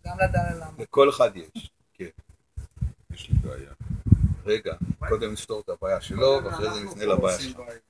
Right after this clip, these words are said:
Speaker 2: כן, אנחנו, כרגע אנחנו מתמקדים בבעיות מהכיוון הזה. אז אתה מבין שהכאב, בוא נגיד ככה, הכאב מראה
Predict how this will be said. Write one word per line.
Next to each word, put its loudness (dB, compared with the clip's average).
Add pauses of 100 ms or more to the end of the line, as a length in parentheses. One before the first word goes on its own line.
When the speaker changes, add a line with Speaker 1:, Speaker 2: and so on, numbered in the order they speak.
(200)
Speaker 2:
כן, 10 (360)
אנחנו, 4
כרגע 8
אנחנו 6
מתמקדים 2
בבעיות 10
מהכיוון 2
הזה. -2 (1000)
אז 6
אתה 10
מבין 6 (360)
שהכאב, 8 (1300)
בוא 12
נגיד 8
ככה, 10 (300)
הכאב 10
מראה 8